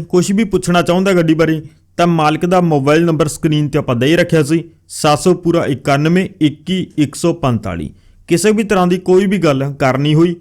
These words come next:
ਕੁਛ ਵੀ ਪੁੱਛਣਾ ਮਾਲਕ ਤੋਂ, ਡਾਇਰੈਕਟ ਮਾਲਕ ਨਾਲ ਤੁਸੀਂ ਗੱਲ ਕਰ ਸਕਦੇ ਹੋ ਜੀ। ਸਫਾਰੀ ਆਪਾਂ ਇੱਕ ਲੈ ਕੇ ਪਹੁੰਚੇ ਹਾਂ ਜੀ, ਦੋ ਹਜ਼ਾਰ ਦਸ ਮਾਡਲ। ਮਾਲਕ ਨੇ ਗੱਡੀ ਦੱਸੀ ਆ, ਜਗਰਾਉਂ ਮਾਲਕ ਦੇ ਘਰੇ ਗੱਡੀ ਖੜੀ ਆ ਜੀ। ਟਾਇਰ ਟੱਪਾ ਵਧੀਆ, ਚੌੜੇ ਟਾਇਰ ਨੇ,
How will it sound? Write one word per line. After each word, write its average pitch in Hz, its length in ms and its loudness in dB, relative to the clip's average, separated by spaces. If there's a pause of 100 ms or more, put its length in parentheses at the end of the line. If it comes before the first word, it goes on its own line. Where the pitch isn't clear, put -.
(180)
ਕੁਛ 185 200 0
ਵੀ 220 140 2
ਪੁੱਛਣਾ 190 380 0
ਮਾਲਕ 165 320 0
ਤੋਂ, 160 200 -4 (320)
ਡਾਇਰੈਕਟ 156 580 0 (240)
ਮਾਲਕ 147 420 0
ਨਾਲ 147 340 0
ਤੁਸੀਂ 160 220 -2
ਗੱਲ 123 300 -4 (100)
ਕਰ 123 160 0
ਸਕਦੇ 92 340 -6
ਹੋ 85 60 -10
ਜੀ। 76 180 -14 (720)
ਸਫਾਰੀ 151 500 0
ਆਪਾਂ 170 260 2
ਇੱਕ 147 160 -2
ਲੈ 139 140 0
ਕੇ 131 120 -6
ਪਹੁੰਚੇ 151 360 -2
ਹਾਂ 170 80 2
ਜੀ, 175 160 0
ਦੋ 147 300 0
ਹਜ਼ਾਰ 139 380 0
ਦਸ 123 320 -2
ਮਾਡਲ। 120 400 -2 (460)
ਮਾਲਕ 131 380 0
ਨੇ 156 220 0
ਗੱਡੀ 131 280 0
ਦੱਸੀ 123 300 -2
ਆ, 175 100 2
ਜਗਰਾਉਂ 147 560 0
ਮਾਲਕ 131 340 -2
ਦੇ 135 140 -2
ਘਰੇ 139 320 0
ਗੱਡੀ 110 240 -2
ਖੜੀ 120 220 0
ਆ 156 60 2
ਜੀ। 151 140 -4 (680)
ਟਾਇਰ 143 200 2
ਟੱਪਾ 139 260 -2
ਵਧੀਆ, 160 400 0
ਚੌੜੇ 147 420 -2
ਟਾਇਰ 127 300 0
ਨੇ, 160 180 -2